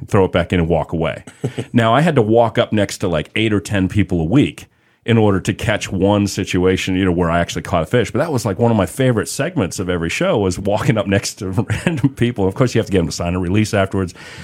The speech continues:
But <clears throat> I think a key moment for me in my media story was I was walking toward this one guy, and he was fishing in a spot that I knew really well, and I knew I could catch a fish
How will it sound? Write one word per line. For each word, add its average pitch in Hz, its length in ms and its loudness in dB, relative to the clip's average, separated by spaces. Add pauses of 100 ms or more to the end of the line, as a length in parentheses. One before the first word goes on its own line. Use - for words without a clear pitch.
(340)
But 107 460 2
<clears throat> - 60 -2
I 135 240 4
think 139 200 0
a 123 60 0
key 151 200 4
moment 120 280 6
for 110 100 0
me 107 160 4
in 98 80 4
my 95 140 4
media 95 380 4
story 95 520 2 (520)
was 92 160 0
I 95 140 4
was 87 200 0
walking 104 460 2
toward 95 460 2 (680)
this 107 240 -2
one 107 180 4
guy, 90 160 4
and 87 80 0
he 95 80 0
was 92 140 0
fishing 117 260 0
in 92 60 2
a 85 80 -2
spot 87 260 -2
that 80 100 -4
I 78 60 -2
knew 73 160 -2
really 92 240 2
well, 71 380 0
and 85 100 -2
I 78 80 -2
knew 95 260 4
I 95 60 2
could - 160 -4
catch - 240 -4
a 90 60 -2
fish - 420 -4